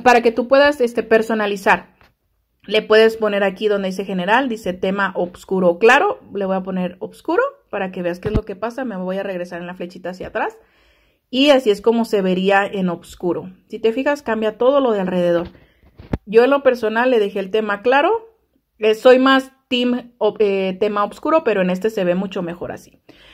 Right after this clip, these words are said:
Dice, puntos terminados. Usar colores translúcidos en las puntadas, este, para que se vean ligeramente. Lo vamos a encender.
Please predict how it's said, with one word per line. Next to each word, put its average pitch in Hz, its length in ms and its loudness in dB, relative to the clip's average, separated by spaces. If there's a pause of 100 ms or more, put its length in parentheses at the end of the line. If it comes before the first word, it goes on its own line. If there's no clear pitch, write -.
(160)
Dice, - 340 0
puntos 277 500 2
terminados. 185 580 2
Usar 233 260 0
colores 277 420 4
translúcidos 294 840 0
en 226 120 -2
las 202 160 -4
puntadas, 196 540 0
este, 185 260 -8
para 185 160 -6
que 185 80 -8
se 185 100 -8
vean 180 140 -2
ligeramente. 233 520 -2
Lo 165 100 -4
vamos 175 300 -6
a 175 40 -6
encender. 127 500 -12